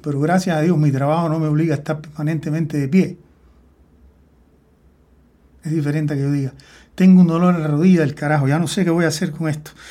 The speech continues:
Yo ya no, no tengo ganas ya ni de trabajar".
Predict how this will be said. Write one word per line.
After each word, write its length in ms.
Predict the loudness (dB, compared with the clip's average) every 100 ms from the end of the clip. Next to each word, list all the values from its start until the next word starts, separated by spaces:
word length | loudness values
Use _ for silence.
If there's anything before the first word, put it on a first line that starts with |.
| -20 -20 -14
Yo 280 | 0 4 6
ya 260 | 6 6 6
no, 160 | 4
no 140 | 2 2
tengo 220 | 6 6
ganas 220 | 6 4
ya 120 | 4
ni 100 | 6
de 80 | 4
trabajar". 520 | 2 -2 -2 -2 -4